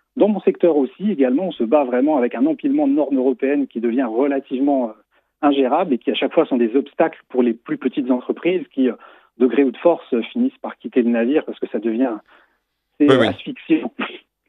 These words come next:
Speaker 2: Et alors, du coup,
Speaker 1: Et
Speaker 2: c'est quoi ? C'est qu'on vous, on vous demande, on vous demande de, de, pour, pour chaque produit que vous vendez, chaque, chaque C D, chaque D V D, on vous demande de, de faire, euh, le, le, le, de tracer, euh, son
Speaker 1: Voilà.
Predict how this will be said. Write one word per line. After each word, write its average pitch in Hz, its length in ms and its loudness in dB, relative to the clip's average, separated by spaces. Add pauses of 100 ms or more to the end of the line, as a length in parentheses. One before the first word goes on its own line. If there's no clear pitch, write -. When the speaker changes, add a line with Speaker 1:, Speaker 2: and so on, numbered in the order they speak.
(380)
Speaker 2:
Et 110 80 4
alors, 135 160 2
du 135 100 2
coup, 131 120 6
Speaker 1:
Et - 40 4
Speaker 2:
c'est 139 100 2
quoi ? 147 140 2
C'est 120 100 -4
qu'on 120 140 2
vous, 123 120 -2
on 135 80 2
vous 131 140 2
demande, 147 300 2
on 127 100 0
vous 127 120 0
demande 156 240 0
de, 120 300 0
de, 110 320 0
pour, 104 240 -6
pour - 260 -10
chaque 156 240 0
produit 143 300 -2
que 135 40 -8
vous 131 120 -4
vendez, 131 260 0
chaque, 151 200 -2
chaque 127 380 -2
C 123 140 -2
D, 143 140 0
chaque 139 160 -2
D 123 100 -2
V 120 140 0
D, 165 200 -2 (340)
on - 80 0
vous 120 120 0
demande 139 320 2
de, 120 180 2
de 113 120 -2
faire, 123 280 -2
euh, 113 120 2
le, 107 280 2
le, 107 120 2
le, 104 200 0
de 110 100 0
tracer, 147 520 -2 (440)
euh, 107 80 2
son 110 200 -2
Speaker 1:
Voilà. - 320 2